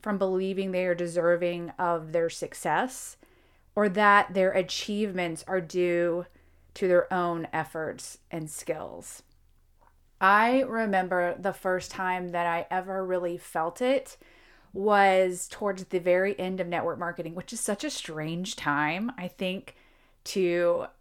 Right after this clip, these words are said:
experience imposter syndrome. I, I feel like most people are going to feel it initially when they're starting something, and then they start to have success, and then they're fine.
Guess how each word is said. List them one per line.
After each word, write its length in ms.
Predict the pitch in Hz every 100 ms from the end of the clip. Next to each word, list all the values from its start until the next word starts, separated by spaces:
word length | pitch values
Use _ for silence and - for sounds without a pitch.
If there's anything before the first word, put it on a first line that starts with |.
| -
experience 520 | 180 - 185 190 185
imposter 500 | 175 - 156 - 196
syndrome. 560 | - 220 240 247 254 254 -
I, 100 | 185 -
I 260 | 196 220 302
feel 540 | - - 196 202 202 139
like 360 | 196 180 - - _ _
most 640 | 202 185 175 185 185 - -
people 420 | 190 180 202 202
are 160 | 175 170
going 400 | 175 170 165 165
to 140 | 175
feel 420 | - - 175 170
it 300 | 170 151 - - - _ _ _ _ _ _ _ _ _ _
initially 880 | 185 156 147 - 233 233 247 247 247 -
when 260 | 226 226
they're 120 | 233
starting 440 | 226 233 220 220 220
something, 400 | 226 214 233 214
and 100 | 190
then 80 | 196
they 140 | 185
start 240 | - 175
to 60 | 185
have 220 | 175 175
success, 600 | - 170 - 160 170 - -
and 240 | 185 180
then 560 | 185 180 180 175 180 180
they're 160 | 196 226
fine. 400 | 349 381 151